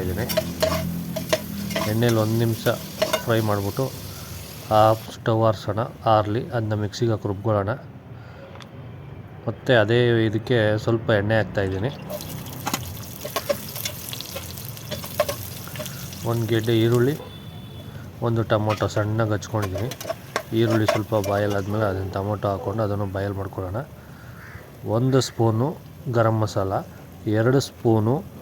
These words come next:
ಧನಿಯಾ ಪುಡಿ, ಒಂದೂವರೆ ಸ್ಪೂನ್ ಚಿಲ್ಲಿ ಪೌಡ್ರು ಹಾಕ್ಬಿಟ್ಟು ನೀಟಾಗಿ ಮಿಕ್ಸ್ ಮಾಡ್ಕೊಳ್ಳೋಣ ಎಣ್ಣೆಲಿ.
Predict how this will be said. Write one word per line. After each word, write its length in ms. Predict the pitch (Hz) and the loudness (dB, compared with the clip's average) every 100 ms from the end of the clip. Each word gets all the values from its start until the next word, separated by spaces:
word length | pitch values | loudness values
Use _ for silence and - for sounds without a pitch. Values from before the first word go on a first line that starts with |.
| - - - - - - - 131 117 | -16 -16 -18 -18 -18 -14 -10 0 2
ಧನಿಯಾ 260 | 110 113 110 | 6 4 4
ಪುಡಿ, 180 | 104 113 - - - - - - 110 | 2 2 -2 -12 -18 -18 -18 -6 -2
ಒಂದೂವರೆ 480 | 120 131 135 127 113 | 2 4 6 6 4
ಸ್ಪೂನ್ 300 | - 117 110 98 - | 0 0 2 0 -2
ಚಿಲ್ಲಿ 200 | 113 110 113 | 2 4 4
ಪೌಡ್ರು 360 | 110 95 92 117 - - - - - - - - - | 2 2 0 -4 -6 -14 -14 -18 -18 -16 -14 -8 0
ಹಾಕ್ಬಿಟ್ಟು 460 | 113 - 101 127 165 - - - 113 | 0 0 -2 -2 -4 -8 -10 -4 2
ನೀಟಾಗಿ 540 | 117 117 110 - 123 107 | 4 4 2 2 2 2
ಮಿಕ್ಸ್ 180 | 101 - | -2 0
ಮಾಡ್ಕೊಳ್ಳೋಣ 440 | 117 107 107 101 98 | 0 2 2 4 2
ಎಣ್ಣೆಲಿ. 320 | 98 107 98 | 0 0 0